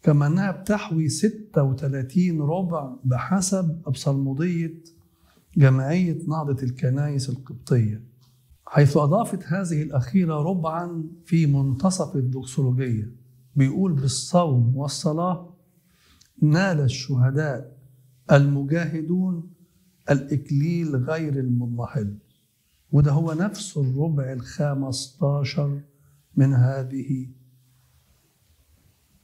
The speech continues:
الدوكسولوجية، واللي ذكرته نفس هذه الأبصالمودية بتاعت جمعية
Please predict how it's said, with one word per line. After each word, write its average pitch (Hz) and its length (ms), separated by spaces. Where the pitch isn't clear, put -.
الدوكسولوجية، 123 1000
واللي 127 240
ذكرته 135 640
نفس 165 440
هذه 135 680
الأبصالمودية 123 760
بتاعت - 280
جمعية 123 500